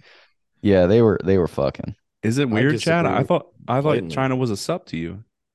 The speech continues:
Speaker 3: No, no.
Speaker 2: What?
Speaker 3: No, no, no, mister, no.
Speaker 1: Chad, y-
Speaker 3: No,
Speaker 1: <laughs>
Speaker 3: mister, no.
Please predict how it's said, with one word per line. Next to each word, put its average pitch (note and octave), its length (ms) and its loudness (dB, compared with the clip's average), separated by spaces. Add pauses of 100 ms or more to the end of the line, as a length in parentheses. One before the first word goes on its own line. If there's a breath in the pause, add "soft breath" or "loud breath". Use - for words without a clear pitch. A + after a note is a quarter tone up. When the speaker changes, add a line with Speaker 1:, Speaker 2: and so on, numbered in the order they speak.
(340)
Speaker 3:
No, G#2 600 -8
no. G2+ 200 -16 (500 soft breath)
Speaker 2:
What? - 380 -6 (640)
Speaker 3:
No, B2 720 -4
no, F2+ 400 -14
no, C#3+ 300 0
mister, G#2 480 -4
no. E2 440 -10 (300)
Speaker 1:
Chad, C#3+ 520 -2 (140)
y- A2+ 180 -8
Speaker 3:
No, C#3+ 240 -2
Speaker 1:
<laughs> C3 120 0
Speaker 3:
mister, F#2+ 540 -6
no. F#2+ 100 -18